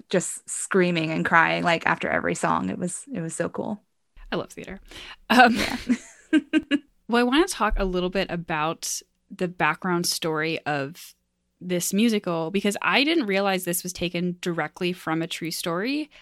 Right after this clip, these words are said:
Speaker 2: I knew that, like, things like this had happened and that obviously it was inspired by, like, the real America, but I didn't realize it was, like, pulled directly from someone's story and then mi-,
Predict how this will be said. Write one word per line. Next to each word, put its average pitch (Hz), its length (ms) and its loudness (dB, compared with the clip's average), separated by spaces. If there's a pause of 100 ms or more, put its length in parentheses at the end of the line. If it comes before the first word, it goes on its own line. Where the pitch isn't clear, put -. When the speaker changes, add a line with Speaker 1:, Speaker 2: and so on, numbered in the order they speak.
(100)
Speaker 2:
I 214 100 10
knew 233 300 4
that, 226 160 0
like, 180 180 0
things 202 640 0
like 175 200 0
this 165 200 -2
had 175 120 -4
happened 240 720 2
and 180 160 0
that 165 100 2
obviously 170 460 -2
it 143 40 -4
was 139 360 -8
inspired 220 580 2
by, 185 300 2
like, 175 280 -6 (240)
the 180 220 -4
real 165 360 0
America, 165 540 0
but 185 120 6
I 208 60 8
didn't 240 120 6
realize 220 240 4
it 185 60 2
was, 175 80 0
like, 165 160 -2
pulled 185 200 -2
directly 170 520 0
from 156 500 -2 (300)
someone's 156 420 0
story 165 520 0
and 156 140 0
then 156 180 0
mi-, - 140 -8